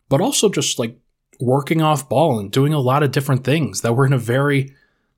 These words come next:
helpful way to get the Lakers defense moving and in rotation and in places where they weren't comfortable. Jokic was fantastic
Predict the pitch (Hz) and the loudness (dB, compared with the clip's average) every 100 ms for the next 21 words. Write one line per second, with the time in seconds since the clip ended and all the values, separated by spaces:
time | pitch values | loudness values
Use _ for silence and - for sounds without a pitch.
0 | _ _ - - - 147 - - 131 120 | _ _ -20 -10 -2 -2 -2 0 2 2
1 | 117 127 131 - 135 131 131 131 - _ | 2 2 0 0 2 2 2 0 -4 _
2 | - 135 151 147 151 147 127 151 135 147 | -6 -2 0 0 0 0 2 0 0 0
3 | - 131 180 151 120 117 139 143 147 143 | 2 4 4 2 0 2 2 2 0 0
4 | 147 160 - 123 110 104 107 - 151 139 | -2 0 -2 -2 -2 -4 -6 -4 0 0
5 | - 147 - 135 147 151 131 120 139 139 | 0 -2 -2 -4 -4 -2 0 0 0 -2
6 | - 147 - 107 - - _ _ _ _ | -2 -2 -2 -4 -8 -16 _ _ _ _
7 | _ _ _ _ _ _ _ _ 131 156 | _ _ _ _ _ _ _ _ 0 2
8 | 311 - 156 135 139 123 - 98 95 - | 0 0 0 0 0 -2 -4 -4 -6 -6
9 | 90 - | -10 -14